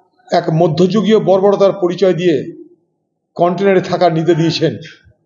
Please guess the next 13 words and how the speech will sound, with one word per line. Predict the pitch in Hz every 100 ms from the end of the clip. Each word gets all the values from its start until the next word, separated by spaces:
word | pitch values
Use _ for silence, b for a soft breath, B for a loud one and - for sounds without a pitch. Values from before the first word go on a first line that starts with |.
| _
এর | 185 185
থেকে | 196 190
ঘৃণ্য, | - 175 196 202 208 208 202 - - - _ _ _ _ _ -
নিন্দাজনক | 156 185 202 196 208
কোনো | 196 185
সিদ্ধান্ত | - 175 160 180 185 180 180 - -
হতে | 175
পারে | 175 160 156
না | 151
বলে | 170 170
আমি | 151
মনে | 143 139
করি। | 139 -